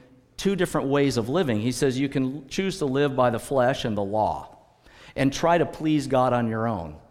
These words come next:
And guess what? It doesn't work. In fact, fruit unto death is, he says, kind of the results. "The wages of sin is death," Romans six twenty-three. If left to ourselves,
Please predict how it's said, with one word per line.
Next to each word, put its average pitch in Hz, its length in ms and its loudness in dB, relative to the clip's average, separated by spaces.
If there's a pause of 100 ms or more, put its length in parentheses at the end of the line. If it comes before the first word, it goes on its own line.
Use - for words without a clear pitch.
(540)
And 101 120 -8
guess 123 260 2
what? 123 340 0 (880)
It 123 120 -10 (360)
doesn't 104 360 -4
work. 131 360 -2 (440)
In 113 100 -4
fact, 123 360 2
fruit 156 380 0
unto 127 220 -2
death 110 420 -2
is, 98 140 -8 (180)
he 104 120 -10
says, 104 240 -4
kind 127 180 -2
of 107 60 -2
the 104 80 -4
results. 101 580 -6 (1120)
"The 127 80 -2
wages 147 580 2
of 120 80 -4
sin 123 640 -2
is 95 160 -8
death," 92 320 -6
Romans 98 280 -8
six - 220 -8
twenty-three. 92 680 -8 (440)
If - 240 -14 (120)
left 123 340 0
to 180 80 0
ourselves, 139 720 2